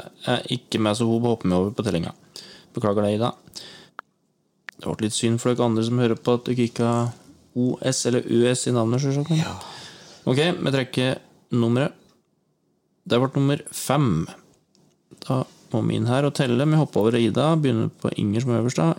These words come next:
Speaker 1: En, to, tre, fire, fem, og det er jeg som er hjemgå med meg, gitt. Anne-Marit Hjelten Østmundseth.
Speaker 2: Ja,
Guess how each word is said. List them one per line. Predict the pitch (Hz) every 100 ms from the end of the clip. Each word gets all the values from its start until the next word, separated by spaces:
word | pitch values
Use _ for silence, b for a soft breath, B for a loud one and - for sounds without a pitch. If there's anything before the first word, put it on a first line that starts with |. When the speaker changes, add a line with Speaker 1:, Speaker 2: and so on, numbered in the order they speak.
| -
Speaker 1:
En, | 127 139 147 147 - -
to, | - 147 170 190 185 - _ - - - _ -
tre, | 123 123 139 - - _ _ _ -
fire, | 135 117 107 113
fem, | 117 - - - 135 196 202
og | 151
det | 120 110
er |
jeg | 104 92
som | 95 90 90
er | 90
hjemgå | 92 98 90 90
med | 92
meg, | 107 143
gitt. | 180 208 - - - - -
Anne-Marit | 151 151 156 175 160 131 147 123
Hjelten | 117 117 - 127
Østmundseth. | 113 - 98 95 139 123 - - - -
Speaker 2:
Ja, | 269 247